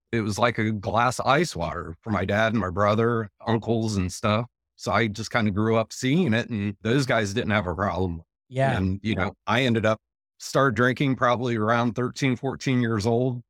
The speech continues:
Speaker 1: uh, with my buddies, hanging out in the woods, after football games, going to school dances.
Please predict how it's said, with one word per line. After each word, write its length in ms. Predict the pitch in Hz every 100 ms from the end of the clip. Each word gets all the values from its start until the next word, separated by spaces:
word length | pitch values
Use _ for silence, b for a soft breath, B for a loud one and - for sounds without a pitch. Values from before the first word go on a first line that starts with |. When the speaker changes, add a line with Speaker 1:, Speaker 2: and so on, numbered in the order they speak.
| _
Speaker 1:
uh, 120 | 101 101
with 220 | 107 104
my 140 | 95
buddies, 580 | 92 113 120 127 123 113
hanging 300 | 117 110 113
out 160 | 110 117
in 60 |
the 60 | 92
woods, 680 | 117 139 135 131 123 117 - _ 101
after 300 | 104 - 87
football 420 | 160 - 139 135
games, 840 | 127 123 120 120 117 107 - - _ _
going 180 | - 110
to 60 | 98
school 300 | - 123 104
dances. 640 | 123 135 131 - 131 117